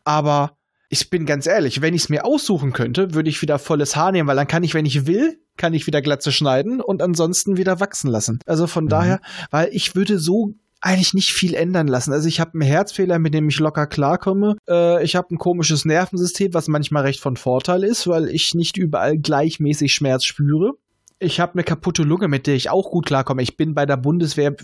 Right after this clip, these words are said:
Speaker 1: auf T zwei gemustert worden und nur weil ich für <laughs> T eins zu groß war. Also.
Speaker 2: <laughs> Äh, kann, <laughs> ist nicht schlimm.
Speaker 1: Ich bin massives Frühchen und hab trotzdem geschafft. Also
Speaker 2: Ja.
Speaker 1: von daher, ähm,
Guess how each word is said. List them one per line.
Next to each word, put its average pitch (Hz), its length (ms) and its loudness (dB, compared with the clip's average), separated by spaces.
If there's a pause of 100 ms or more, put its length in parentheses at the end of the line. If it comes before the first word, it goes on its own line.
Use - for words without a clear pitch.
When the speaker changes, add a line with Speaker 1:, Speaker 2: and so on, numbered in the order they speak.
(120)
Speaker 1:
auf - 180 -2
T 143 200 0
zwei 147 320 0
gemustert 151 500 0
worden 139 260 2
und 143 140 0
nur 151 180 2
weil 143 140 2
ich 139 100 -2
für - 140 0
<laughs> - 0 -
T - 160 -2
eins 120 300 -2
zu 175 140 0
groß 175 440 0
war. 120 240 -2 (300)
Also. 156 560 0
Speaker 2:
<laughs> 107 40 0 (840)
Äh, 104 200 2
kann, 104 220 -4 (320)
<laughs> - 320 -20
ist - 260 -2
nicht - 220 -2
schlimm. 117 420 -2 (140)
Speaker 1:
Ich - 60 -20
bin 175 140 0
massives 180 560 0
Frühchen 247 460 0
und 131 160 0
hab 131 160 -2
trotzdem 175 340 -2
geschafft. 120 340 -2 (440)
Also 151 200 0
Speaker 2:
Ja. 95 60 0
Speaker 1:
von 127 180 0
daher, 151 540 0 (140)
ähm, 151 340 0